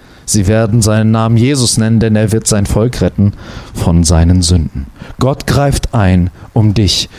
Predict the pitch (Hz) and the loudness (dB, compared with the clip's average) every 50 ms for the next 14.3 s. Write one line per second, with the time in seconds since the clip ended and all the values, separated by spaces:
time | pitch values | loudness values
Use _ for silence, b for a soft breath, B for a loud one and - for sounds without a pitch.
0 | B - - - 98 95 98 101 107 104 107 104 104 101 101 98 B B B B | B -6 -2 0 2 2 2 2 2 2 2 2 2 2 2 0 B B B B
1 | B - - 92 85 101 90 78 76 - - 76 69 - - - - - _ _ | B -2 0 0 2 2 2 0 0 0 -2 -2 -4 -6 -10 -20 -20 -20 _ _
2 | _ - - - 101 87 85 85 - - 143 101 85 - _ _ _ - - - | _ -8 -4 -2 0 0 0 0 -2 -2 -6 -8 -8 -12 _ _ _ -20 -20 -8
3 | - - - 175 196 160 - 165 160 120 185 214 226 220 - - 156 127 - - | -4 -4 -2 -2 -2 -2 -2 0 0 0 0 0 0 -2 -2 -2 -2 0 0 0
4 | - 113 101 90 95 101 98 B B B B B B 123 151 175 190 151 131 123 | 0 2 2 2 2 2 0 B B B B B B 2 2 2 2 2 0 0
5 | 117 - 117 110 110 110 107 95 98 104 104 107 113 117 123 B B B B 156 | 0 0 0 2 2 2 2 2 0 0 2 2 0 0 0 B B B B -2
6 | - 127 131 156 190 233 226 214 233 - - - 185 - - 175 170 - - - | 0 2 2 2 2 0 -2 -2 -2 -2 -2 -2 -2 -2 0 -2 -2 -2 0 0
7 | 190 196 - - 202 196 - - - - 196 196 190 170 151 170 160 156 - - | -2 0 0 -2 -2 -2 -2 -4 -2 0 0 0 0 0 0 0 0 0 -2 -4
8 | - - - - - B B B B B B B B - 147 147 151 180 - 214 | -8 -12 -16 -20 -20 B B B B B B B B -2 0 0 0 0 0 0
9 | 196 - - 220 180 185 175 190 160 170 165 131 131 98 95 98 110 131 - - | -2 0 0 0 2 2 2 2 2 2 2 2 2 2 2 2 2 0 -4 -8
10 | - - B B B B B B B B B - 151 151 - - 151 135 120 110 | -16 -20 B B B B B B B B B -2 -2 0 0 2 2 2 2 2
11 | 147 143 143 151 156 165 180 190 185 208 208 202 - B B B 135 - 123 113 | 2 2 2 2 2 2 2 2 2 0 0 -2 -6 B B B -8 -6 -2 -2
12 | 131 131 147 160 180 190 196 190 165 143 139 151 151 143 131 123 120 123 120 127 | 0 0 0 0 0 0 0 0 0 0 0 0 2 2 2 2 2 2 2 2
13 | 123 131 131 143 151 147 139 127 123 120 117 131 139 139 131 - - - 151 139 | 2 2 2 2 2 2 2 4 2 2 2 2 2 2 0 0 -2 0 0 0
14 | 110 90 - - - - | 0 0 -2 -4 -4 -8